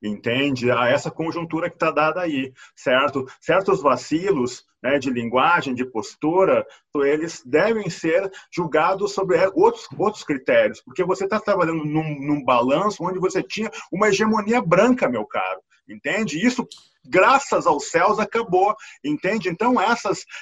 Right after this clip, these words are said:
essas irritações, né, essas manifestações de, "Olha, não aceito", elas não podem comprometer, como você tem toda a razão, o perfil histórico de um cara importante como esse, certo? Mas que ele errou, isso é inadmissível,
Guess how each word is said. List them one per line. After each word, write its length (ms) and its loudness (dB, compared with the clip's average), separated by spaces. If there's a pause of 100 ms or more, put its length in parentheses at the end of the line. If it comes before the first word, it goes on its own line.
(100)
essas 300 2
irritações, 1040 0 (260)
né, 120 -4
essas 280 0
manifestações 920 -2
de, 100 0
"Olha, 260 4
não 160 -2
aceito", 640 -2 (520)
elas 280 0
não 200 -6
podem 340 2
comprometer, 600 -4
como 160 -8
você 120 -4
tem 200 -6
toda 280 -4
a 40 -2
razão, 460 -2
o 140 -4
perfil 420 -4
histórico 500 0
de 80 -10
um 60 -6
cara 160 0
importante 440 -4
como 240 -4
esse, 340 -4 (300)
certo? 380 0 (180)
Mas 180 0
que 140 -2
ele 160 2
errou, 500 2 (160)
isso 300 -2
é 100 6
inadmissível, 960 -2